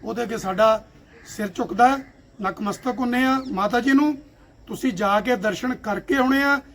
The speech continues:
ਅਸੀਂ ਤੁਹਾਡੇ ਦਰਸ਼ਨ ਕਰਕੇ ਮਾਤਾ ਜੀ ਦੀ ਜਿਹੜੀ ਹੈਗੀ ਹੈ ਖੁਸ਼ੀ ਹੈ ਉਹ ਲੈਣੀ ਹੈ ਤੇ ਮੇਲੇ ਦੀਆਂ ਖੁਸ਼ੀਆਂ ਪ੍ਰਾਪਤ ਕਰਨੀਆਂ।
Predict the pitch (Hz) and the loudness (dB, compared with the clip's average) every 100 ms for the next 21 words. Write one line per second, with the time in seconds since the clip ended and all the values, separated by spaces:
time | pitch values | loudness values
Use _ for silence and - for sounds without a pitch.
0 | - - 226 269 285 - 233 180 277 269 | -20 -8 -6 -2 -4 -4 -6 -2 -2 -2
1 | 254 269 254 233 214 254 277 277 - - | -2 -2 0 0 -2 0 0 -2 -16 -20
2 | - 190 202 226 220 233 240 226 240 233 | -12 -2 0 0 -2 -4 -4 -2 -2 0
3 | 208 226 220 196 - 254 262 269 - - | 0 -2 -2 -4 -2 0 0 -2 -12 -20
4 | - - 220 226 185 214 285 294 269 - | -20 -6 -4 -2 -2 0 2 0 -4 -20
5 | - - 240 208 208 233 247 240 185 254 | -20 -10 -4 -4 -2 -2 -2 -4 -4 -2
6 | 226 226 220 202 214 247 262 | 0 -2 -2 -2 -2 2 0